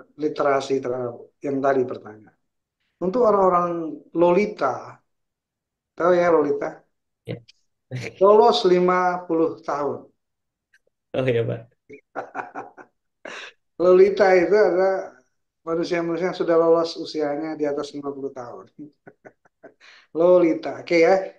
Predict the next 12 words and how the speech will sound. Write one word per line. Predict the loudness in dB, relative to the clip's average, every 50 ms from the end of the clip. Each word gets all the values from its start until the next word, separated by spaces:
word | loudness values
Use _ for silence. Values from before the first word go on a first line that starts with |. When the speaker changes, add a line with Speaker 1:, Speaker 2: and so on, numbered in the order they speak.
| _ _ -18
Speaker 1:
isn't | -16 -14 -12 -12 -12 -10 -8 -8
mezzo | -6 -4 -4 -4 -6 -6 -6 -4
ya. | -4 -6 -6 -8 -16 _ _ _ _ _ _ -4 0
Jadi | 2 4 4 4 4 2 2 2 2
mereka-mereka | 2 2 4 2 2 2 4 2 2 2 0 -2 -4
itu | -2 -2 -2 -2
harus | -2 -4 -8 -10 _ _ _ _ _ _ _ -16 -10 -8
diberikan | -8 -4 -2 -2 -2 -2 -2 -4 -6 -6 -8
pendampingan, | -8 -4 -2 -2 -2 -2 -6 -8 -10 -10 -10 -10 -10 -10 -10 -10 -12 -14 -16 -12
duta-duta. | -12 -10 -8 -8 -8 -8 -8 -12 -14 -14 -16 -16 -16 -16 -20 _ _ _ _ _ _ _ _ _ _ _ _ _ _ _ _ _ _ _ _ _ _ _ _ -6 -2 -2
Yang | 0 0 0 0 0
tentu | 2 2 2 0 -2 0 0